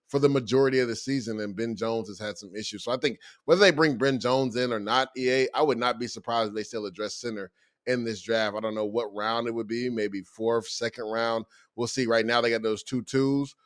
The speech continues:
Um, I don't know what they'll do. Who knows how things shake out? Say top, the top four offensive tackles are off the board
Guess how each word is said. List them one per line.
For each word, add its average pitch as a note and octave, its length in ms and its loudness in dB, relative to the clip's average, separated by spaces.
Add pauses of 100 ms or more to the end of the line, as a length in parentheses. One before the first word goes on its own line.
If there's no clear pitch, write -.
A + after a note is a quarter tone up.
(300)
Um, A2 340 2
I A2+ 120 -2
don't A2 220 -4
know A2 260 -2
what A2 380 -4
they'll A2 200 -2
do. A2 420 -4 (120)
Who B2+ 80 -4
knows A#2+ 260 0
how A#2 120 -2
things A2+ 280 -8
shake A#2 260 -6
out? A#2+ 320 -2
Say A#2 160 -10
top, A#2+ 360 -6
the A2 80 -10
top A#2 320 -6
four A#2 220 0
offensive G#2+ 240 -4
tackles A2 300 -4
are G#2+ 80 -2
off A2 160 -2
the G#2 60 -14
board A2+ 380 -4